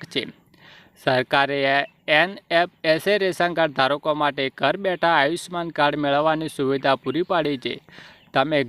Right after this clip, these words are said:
ઘરે બેઠા આયુષ્માન વેબસાઇટ પર એપ અથવા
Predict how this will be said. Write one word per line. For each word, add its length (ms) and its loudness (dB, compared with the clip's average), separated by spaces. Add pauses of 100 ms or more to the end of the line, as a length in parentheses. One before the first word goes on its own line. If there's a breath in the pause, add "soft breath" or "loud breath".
(100)
ઘરે 360 2
બેઠા 380 0
આયુષ્માન 540 -2
વેબસાઇટ 560 -2
પર 160 0
એપ 240 -2 (320)
અથવા 420 -2